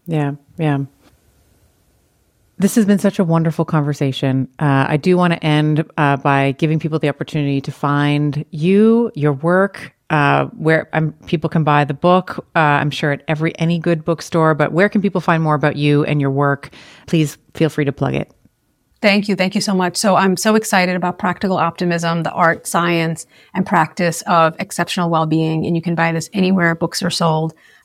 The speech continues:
Speaker 2: you know, before February twentieth. There's pre-order, and afterwards it's everywhere where you can find it. I'm on, my website is W W W dot doctor Sue Varma, the word doctor,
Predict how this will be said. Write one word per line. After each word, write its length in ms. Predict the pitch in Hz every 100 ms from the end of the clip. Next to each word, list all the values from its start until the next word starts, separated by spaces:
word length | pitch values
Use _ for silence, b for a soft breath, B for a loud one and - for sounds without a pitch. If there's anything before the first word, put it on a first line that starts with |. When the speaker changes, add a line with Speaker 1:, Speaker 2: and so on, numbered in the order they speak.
| -
Speaker 2:
you 140 | 202
know, 100 | 165
before 320 | 160 - 180
February 480 | 165 170 165 165 160
twentieth. 640 | - 170 165 160 160 - _ _ _ _
There's 260 | 147 110 -
pre-order, 680 | - 170 190 202 190 180 -
and 280 | - 156 156
afterwards 720 | - 165 - 175 170 165 160
it's 240 | - - -
everywhere 380 | 170 160 165 170
where 120 | 165
you 140 | 160
can 160 | 160 170
find 280 | - 226 -
it. 200 | - - b b _
I'm 260 | 180 180 180
on, 540 | 190 170 165 165 165 - -
my 140 | 170
website 500 | 170 160 - 170 165
is 360 | 196 170 165 -
W 320 | - 208 175
W 260 | 175 175
W 280 | 165 170 170
dot 380 | 165 165 - 175
doctor 360 | 180 165 - 165
Sue 220 | - 175
Varma, 380 | 165 170 226 208
the 80 |
word 240 | 156 160 170
doctor, 560 | 165 180 - 117 127